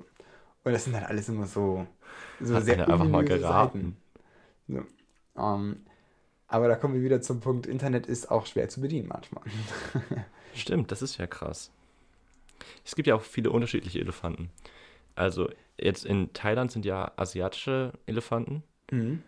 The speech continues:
Speaker 2: Und die sind ja, meine ich, kleiner als afrikanische.
Speaker 1: Ich verwechsel immer, die Stoßzähne haben ja nur die Thailänder,
Speaker 2: Die
Speaker 1: die asiatischen aus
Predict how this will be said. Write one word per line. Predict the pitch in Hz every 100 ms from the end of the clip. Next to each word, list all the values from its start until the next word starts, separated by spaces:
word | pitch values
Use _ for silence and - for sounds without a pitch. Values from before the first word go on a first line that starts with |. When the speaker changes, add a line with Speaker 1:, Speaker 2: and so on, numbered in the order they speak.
| _
Speaker 2:
Und | - 101 95
die | 101
sind | 113 107
ja, | 104 107 107 - -
meine | 101 95
ich, | -
kleiner | - 95 101 110 92 - -
als | 82 - - - _ -
afrikanische. | 90 90 - 92 87 - 92 92 _ _ _ _ _ _ _ _ _ _ _ - _ _ - - -
Speaker 1:
Ich |
verwechsel | - 104 104 -
immer, | 98
die | 92 95
Stoßzähne | - 110 - 120
haben | 117
ja | 117
nur | 107
die | 107
Thailänder, | - 104 104 101 101 107 107 110 - - -
Speaker 2:
Die | -
Speaker 1:
die | -
asiatischen | 110 104 95 107 120 143 143
aus | 117